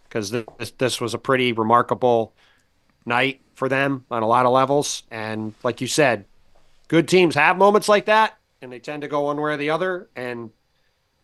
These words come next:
that was my thought watching the end of the game last night, was that this could be, and especially the way Chris talked after the game, like, that's a real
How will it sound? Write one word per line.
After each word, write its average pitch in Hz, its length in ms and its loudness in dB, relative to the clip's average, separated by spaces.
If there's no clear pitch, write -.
that 160 120 2
was 170 160 4
my 175 160 4
thought 165 380 4
watching 151 540 0
the 147 120 -2
end 151 120 0
of 139 40 -2
the 139 60 -4
game 139 220 -2
last 131 300 -2
night, 117 280 -6
was 117 140 -10
that 117 80 -10
this 123 160 -8
could 120 160 -8
be, 127 260 -4
and 131 160 -2
especially 135 560 -2
the 117 120 -6
way 123 360 -2
Chris 127 160 -4
talked 123 280 0
after 120 220 -4
the 107 80 -16
game, 104 300 -6
like, 107 180 -8
that's 120 240 -2
a 123 80 -4
real 123 500 0